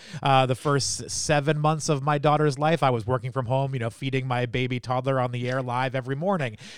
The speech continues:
and my baby infant. And, uh, it's just, but I still think of that time as time I would never have otherwise had. And it gives me a whole different perspective on this idea of parenting. Like, in my mind, when the baby was coming, I was like, "I'm gonna be at, at work, we'll have a nanny, whatever."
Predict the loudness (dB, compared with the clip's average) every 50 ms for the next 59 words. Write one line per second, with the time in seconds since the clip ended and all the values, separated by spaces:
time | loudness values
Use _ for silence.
0 | -10 -4 0 2 2 2 2 0 0 0 0 0 -2 -2 -4 -2 -2 -4 -4 -4
1 | -8 -20 _ _ -2 0 2 2 2 2 2 2 4 4 2 2 0 -2 -4 -4
2 | -2 0 0 -2 -2 -4 _ _ _ _ _ _ _ _ _ _ _ _ -10 0
3 | 4 6 8 8 8 6 4 2 2 2 2 0 -2 -4 -2 0 0 0 2 2
4 | 2 2 0 -2 0 2 4 4 4 2 0 -2 -2 -2 -2 0 0 0 0 -2
5 | 0 0 0 0 2 0 0 0 -2 -2 -2 0 0 0 -2 -2 -2 -6 -8 -8
6 | -4 -4 -4 -4 -4 -6 -10 -14 -20 _ _ _ -2 0 0 2 4 2 2 4
7 | 2 0 0 0 -2 -2 0 0 0 0 0 -2 -2 -4 -4 -4 -6 -4 -2 -2
8 | -2 -2 -2 -4 -4 -4 -4 -4 -6 -6 -6 -6 -6 -6 -6 -6 -6 -6 -6 -4
9 | -4 -4 -4 -4 -4 -6 -6 -6 -6 -6 -6 -8 -10 -10 -10 -10 -6 -2 -2 0
10 | 0 0 0 2 2 2 0 0 0 0 2 2 2 4 2 2 0 0 -2 -2
11 | -2 0 0 0 -2 -4 -10 -18 -10 _ -4 0 0 0 0 0 -2 -2 -2 -2
12 | 0 0 0 0 -2 -2 -6 -10 -10 -4 0 4 6 6 6 4 2 0 0 0
13 | 0 -2 -2 -2 -2 -2 -2 0 0 0 0 0 0 0 2 2 2 0 0